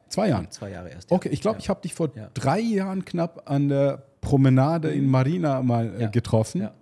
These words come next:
Speaker 1: Ja, okay. Und, äh, erzähl mir bitte, wie geht es dir in Dubai?
Speaker 2: Mhm.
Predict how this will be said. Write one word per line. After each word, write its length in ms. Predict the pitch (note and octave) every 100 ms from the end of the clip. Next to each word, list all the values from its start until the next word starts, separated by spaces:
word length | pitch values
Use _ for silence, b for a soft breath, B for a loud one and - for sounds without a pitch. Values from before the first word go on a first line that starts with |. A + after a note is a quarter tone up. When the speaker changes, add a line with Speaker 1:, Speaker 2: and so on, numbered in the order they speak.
| B2+
Speaker 1:
Ja, 180 | D3+ - B B B
okay. 320 | C#3 - D#3 - B B B B -
Und, 400 | C#3 C#3+ C#3 -
äh, 280 | C#3 C3+ - -
erzähl 420 | C3+ - D#3+ F#3
mir 160 | F3+ C#3+
bitte, 320 | C#3 D3 C#3
wie 340 | A#2+ D#3 E3+ - _ -
geht 220 | - F#3+ F3+
es 140 | B2+
dir 160 | C#3+ C3
in 280 | A#2 G#2+ -
Dubai? 520 | A2+ A2 A2+ D#3
Speaker 2:
Mhm. 60 | G#3+